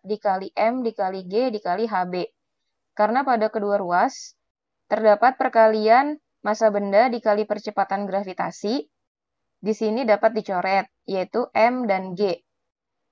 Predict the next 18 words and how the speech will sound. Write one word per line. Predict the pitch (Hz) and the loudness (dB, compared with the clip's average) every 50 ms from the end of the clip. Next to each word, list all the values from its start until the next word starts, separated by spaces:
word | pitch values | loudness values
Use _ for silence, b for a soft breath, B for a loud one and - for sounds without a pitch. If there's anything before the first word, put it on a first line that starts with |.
| _ - | _ -2
Jadi | 208 214 208 202 240 285 | 0 0 2 2 0 0
H | 262 254 214 - - | 2 0 0 0 2
A | - 240 269 | 0 0 0
kita | 285 - 262 - 233 | 0 -2 -4 -2 -2
substitusikan | 226 - 226 214 214 214 208 - 208 - 214 202 _ - 220 247 | -2 -4 -4 -6 -6 -6 -6 -6 -8 -8 -10 -8 _ -2 -2 0
yaitu | 262 247 226 226 247 240 240 | 0 -2 -4 -4 -4 -2 0
nol | 226 220 214 | 0 0 0
koma | 208 202 196 190 196 | -2 -4 -6 -6 -6
sembilan, | - - 202 190 185 175 175 175 175 185 202 233 262 277 | -8 -8 -8 -8 -6 -6 -4 -2 0 0 0 -2 -2 -4
di | 269 233 220 | -4 -4 -4
sini | - 208 202 | -4 -4 -6
sama | 220 226 226 202 196 190 180 | -6 -6 -6 -6 -6 -6 -6
dengan | 175 175 190 220 240 240 | -6 -4 -2 -2 -2 -2
lima | 233 220 202 196 196 | -2 -4 -4 -6 -6
per | - - 185 | -8 -10 -8
dua | 180 175 175 185 214 | -8 -4 0 2 2
dikali | 226 214 214 - 180 180 196 220 | 2 2 0 -4 -4 -4 -4 -4
H | 214 | -2